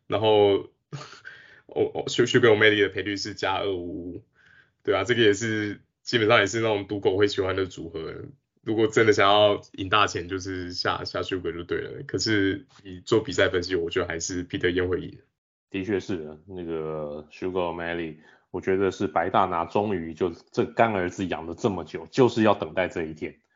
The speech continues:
Speaker 2: 就是要等待这个收割的这一天。如果这场比赛 Sugar 输给 Peter Yan 的话，那就正式从干儿子的宝座当中就要下位了，因为下一个干儿子马上准备要顶上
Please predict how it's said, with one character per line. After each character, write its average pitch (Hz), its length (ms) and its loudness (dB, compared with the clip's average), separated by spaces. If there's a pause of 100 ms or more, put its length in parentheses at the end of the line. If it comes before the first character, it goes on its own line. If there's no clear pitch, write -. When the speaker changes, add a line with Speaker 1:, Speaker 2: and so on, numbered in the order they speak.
(180)
Speaker 2:
就 120 160 4
是 117 100 0
要 104 80 6
等 90 220 -4
待 90 100 2
这 90 140 -2
个 87 80 -2
收 98 300 0
割 92 180 -2
的 82 80 -10
这 80 160 -4
一 78 80 -6
天。 78 320 -10 (420)
如 135 240 4
果 120 180 6
这 135 140 2
场 131 160 0
比 95 140 -4
赛 90 640 4
Sugar 117 420 2
输 143 380 0
给 101 320 0 (340)
Peter 120 240 4
Yan 113 160 4
的 87 100 -6
话， 87 260 2 (200)
那 104 80 -6
就 98 140 -2
正 123 340 4
式 123 220 -2
从 98 240 -4 (100)
干 165 260 4
儿 104 160 2
子 107 200 -10
的 95 80 0
宝 82 260 -2
座 110 180 0
当 95 160 0
中 95 240 -4 (380)
就 110 100 -2
要 98 120 2
下 87 200 4
位 87 180 -4
了， 82 80 -18 (280)
因 98 80 -12
为 90 80 -8
下 107 260 0
一 101 60 -2
个 98 100 0
干 98 140 -2
儿 87 160 -4
子 85 140 -16
马 80 180 -8
上 98 180 -4
准 85 160 -8
备 90 60 -6
要 90 120 2
顶 78 200 -12
上 87 140 -2